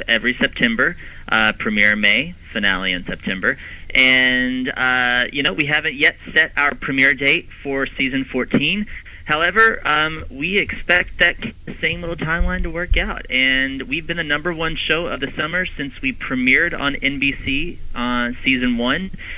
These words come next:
And we hope to continue that. We are the number one social and digital show on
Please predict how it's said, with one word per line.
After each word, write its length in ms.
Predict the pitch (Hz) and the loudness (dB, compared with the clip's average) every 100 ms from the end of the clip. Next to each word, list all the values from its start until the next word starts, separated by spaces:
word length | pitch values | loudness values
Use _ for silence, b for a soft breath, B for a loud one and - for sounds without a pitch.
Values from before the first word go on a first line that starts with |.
| B - | B 2
And 380 | 131 127 127 120 | 4 6 4 2
we 100 | 127 | 2
hope 180 | 131 131 | 2 2
to 100 | 135 | 0
continue 580 | 117 110 147 147 156 | 2 2 2 2 0
that. 340 | 147 151 185 - | 4 4 2 0
We 160 | 135 | 2
are 80 | 135 | 4
the 100 | 127 | 4
number 240 | 127 123 117 | 0 0 0
one 220 | 113 110 - | 0 -2 -2
social 360 | 117 - 135 | -2 0 0
and 180 | 117 95 | -2 -2
digital 460 | 117 117 139 151 156 | 0 0 0 -2 -4
show 540 | - 165 156 170 180 - | -2 0 0 0 -2 -4
on 300 | 151 156 | -2 0